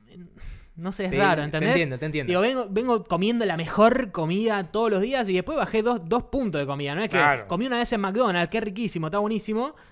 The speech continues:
Speaker 1: pero bajé un poquitito. A eso voy.
Speaker 2: McDonald's es la
Speaker 1: como
Speaker 2: mejor comida del mundo,
Speaker 1: Es la mejor
Speaker 2: Tomás.
Speaker 1: comida del mundo. <laughs>
Speaker 2: Eh, bueno, perdón, volviendo a Contacto, ¿cuál te gustó más, si te tendría que decir? Te per-, que preguntar.
Speaker 1: Y,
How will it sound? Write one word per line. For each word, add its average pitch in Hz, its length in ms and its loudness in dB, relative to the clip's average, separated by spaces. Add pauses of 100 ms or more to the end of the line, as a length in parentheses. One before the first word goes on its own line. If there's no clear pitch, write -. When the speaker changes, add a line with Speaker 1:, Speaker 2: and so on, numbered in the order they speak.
(120)
Speaker 1:
pero 135 160 -8
bajé 123 180 -8
un 254 80 -2
poquitito. 165 600 -4 (180)
A 160 160 0
eso 160 200 -4
voy. 123 160 -6
Speaker 2:
McDonald's 170 320 0
es 170 40 2
la 151 60 0
Speaker 1:
como 165 100 -2
Speaker 2:
mejor 139 140 -4
comida 120 260 -8
del 110 120 -10
mundo, 107 220 -12
Speaker 1:
Es 165 60 -6
la 147 80 -10
mejor 131 320 -8
Speaker 2:
Tomás. 113 300 -8
Speaker 1:
comida 120 60 -14
del 120 100 -14
mundo. 120 280 -14
<laughs> - 960 -8
Speaker 2:
Eh, 123 300 -6
bueno, 131 180 -4
perdón, 139 200 -2
volviendo 151 320 -2
a 143 40 -4
Contacto, 131 380 -6
¿cuál 160 140 -4
te 165 40 -4
gustó 139 200 -6
más, 117 120 -10
si - 80 -16
te 110 120 -14
tendría 117 240 -12
que 113 80 -10
decir? 107 180 -12 (580)
Te 117 80 -16
per-, - 140 -18
que 123 180 -18
preguntar. 113 340 -14
Speaker 1:
Y, - 80 -14